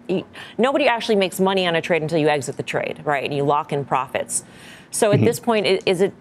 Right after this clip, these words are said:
Speaker 1: is this just for the cause of A M C?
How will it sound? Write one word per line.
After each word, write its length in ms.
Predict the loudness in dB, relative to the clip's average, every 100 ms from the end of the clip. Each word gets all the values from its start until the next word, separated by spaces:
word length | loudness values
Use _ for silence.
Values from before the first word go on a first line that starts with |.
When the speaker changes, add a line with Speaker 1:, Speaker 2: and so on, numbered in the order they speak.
| -2
Speaker 1:
is 140 | 0
this 160 | 0 0
just 420 | 0 0 -4 -10
for 320 | 0 2 2
the 120 | 2
cause 680 | -2 -2 0 2 4 0 -2 -8
of 140 | -6 -2
A 220 | 0 2
M 120 | 0
C? 400 | 0 0 0 -4